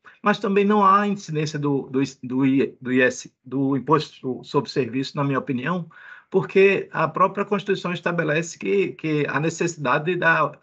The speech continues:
da, de, de fazer alguma coisa. O Supremo decidiu pela utilidade da possibilidade da tributação pelo imposto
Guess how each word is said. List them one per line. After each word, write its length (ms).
da, 360
de, 240
de 100
fazer 460
alguma 320
coisa. 320
O 80
Supremo 640
decidiu 460
pela 200
utilidade 680
da 100
possibilidade 600
da 80
tributação 600
pelo 420
imposto 720